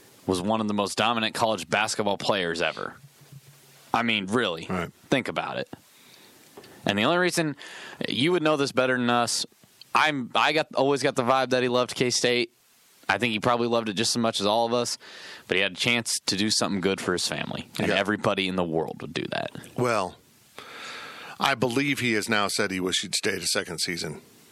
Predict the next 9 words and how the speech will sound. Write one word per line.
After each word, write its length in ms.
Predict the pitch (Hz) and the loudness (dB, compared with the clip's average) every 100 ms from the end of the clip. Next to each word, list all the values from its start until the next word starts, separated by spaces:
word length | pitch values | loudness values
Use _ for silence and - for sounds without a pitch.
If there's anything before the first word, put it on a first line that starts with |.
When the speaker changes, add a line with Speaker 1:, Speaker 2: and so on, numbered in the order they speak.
| - - - - - - | -20 -20 -20 -20 -20 -4
Speaker 1:
Yeah, 280 | - 147 151 - - _ | 0 2 2 -2 -10 _
I 60 | 120 | -2
mean, 180 | 131 123 | 0 0
he 80 | 131 | 0
said 300 | - 107 104 | 2 0 0
that 140 | 92 | -2
before. 340 | 87 90 92 | -2 2 2
On 80 | 95 | 2
Speaker 2:
And, 380 | 131 117 113 | 2 2 0